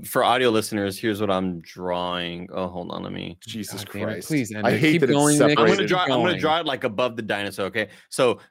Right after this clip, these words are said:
Speaker 1: uh, im-, uh, so audio listeners, there's a fountain, this, uh,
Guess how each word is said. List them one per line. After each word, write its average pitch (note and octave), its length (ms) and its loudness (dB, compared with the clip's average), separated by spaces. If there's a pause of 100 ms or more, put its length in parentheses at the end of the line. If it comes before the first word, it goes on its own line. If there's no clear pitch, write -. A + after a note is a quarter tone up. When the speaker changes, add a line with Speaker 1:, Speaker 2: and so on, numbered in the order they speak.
(120)
Speaker 1:
uh, A2 280 4
im-, B2+ 280 0
uh, B2+ 100 0
so B2 240 0
audio C3 260 2
listeners, A2 400 -2
there's B2+ 400 2
a A2+ 220 0
fountain, A2 640 -4
this, F#2+ 260 -6 (120)
uh, G2+ 120 0